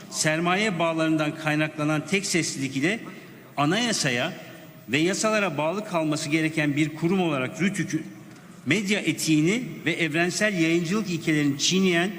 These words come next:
antidemokratik uygulamaları her geçen gün birbirini besliyor. Maalesef bunu hep birlikte izliyoruz. rütük, rütük nedir? rütük özerk ve tarafsız olması gereken bir anayasal kuruldur.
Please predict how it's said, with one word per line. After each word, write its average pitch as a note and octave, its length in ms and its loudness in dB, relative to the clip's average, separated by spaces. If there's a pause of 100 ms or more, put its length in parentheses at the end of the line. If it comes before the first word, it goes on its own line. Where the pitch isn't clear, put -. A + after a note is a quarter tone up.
(260)
antidemokratik D#3+ 880 0 (320)
uygulamaları E3 680 2
her G#3+ 180 2
geçen E3+ 400 0
gün G3+ 200 0 (280)
birbirini D#3 760 2
besliyor. C3+ 420 0 (300)
Maalesef F#3 520 0
bunu E3 280 2 (220)
hep E3+ 200 0
birlikte C#3+ 360 0
izliyoruz. B2 460 -2 (640)
rütük, C4 460 2 (540)
rütük A3 320 0
nedir? F#3 380 2 (400)
rütük A3+ 460 0
özerk G3 500 0 (500)
ve G3 140 2
tarafsız F3 580 0
olması F3+ 500 0
gereken F#3+ 500 0
bir F3+ 260 0
anayasal G3 480 0
kuruldur. E3+ 460 0